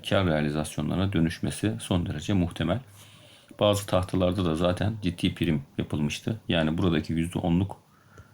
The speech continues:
endeks hareketinde bazı tahtalar, büyük tahtalar, Aselsan gibi, Petkim gibi tahtalar bu süreç içerisinde ciddi dalgalanma, Şişe gibi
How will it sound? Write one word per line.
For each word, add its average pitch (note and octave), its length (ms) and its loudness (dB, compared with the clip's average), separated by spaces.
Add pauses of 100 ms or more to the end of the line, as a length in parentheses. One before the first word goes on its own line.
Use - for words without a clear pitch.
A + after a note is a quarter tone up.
(120)
endeks F2 360 2
hareketinde E2+ 640 0 (120)
bazı F#2 260 2
tahtalar, - 520 -2 (100)
büyük G2 220 4
tahtalar, - 360 -4
Aselsan E2+ 500 -2
gibi, G2 200 -2 (720)
Petkim - 380 -2
gibi F#2 220 -6 (160)
tahtalar F2+ 460 0 (160)
bu G2 60 2
süreç - 300 0
içerisinde - 600 -2
ciddi F#2+ 340 0
dalgalanma, D2+ 460 0
Şişe F2+ 300 0
gibi D2+ 220 -4